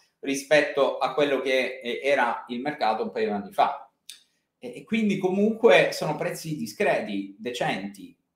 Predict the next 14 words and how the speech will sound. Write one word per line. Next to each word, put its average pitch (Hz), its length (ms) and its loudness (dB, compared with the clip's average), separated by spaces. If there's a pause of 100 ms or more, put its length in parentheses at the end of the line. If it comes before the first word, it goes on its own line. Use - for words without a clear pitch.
(160)
buoni, 135 640 6
oserei 117 400 -2
dire. 101 340 -4
Il 175 160 -2
problema 165 540 2
è - 40 -10
che 135 380 -2
il 156 320 -4
mondo 117 840 0
finanziario 101 640 -4
non 131 200 -2
è 226 100 4
lo 170 120 2
stesso - 760 -4